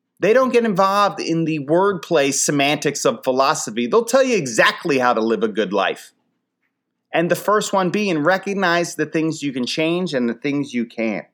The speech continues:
It's like, I don't get bogged down in political discussions or uh, internet debates about politics. I hold some political opinions.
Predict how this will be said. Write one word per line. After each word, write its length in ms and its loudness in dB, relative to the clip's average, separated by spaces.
It's 100 -14
like, 120 0
I 80 2
don't 140 0
get 260 0
bogged 280 2
down 340 2
in 200 -2
political 540 -2
discussions 800 -2
or 540 0
uh, 480 0
internet 540 -2
debates 480 0
about 440 -2
politics. 600 -2
I 140 0
hold 340 -2
some 460 0
political 540 0
opinions. 760 -4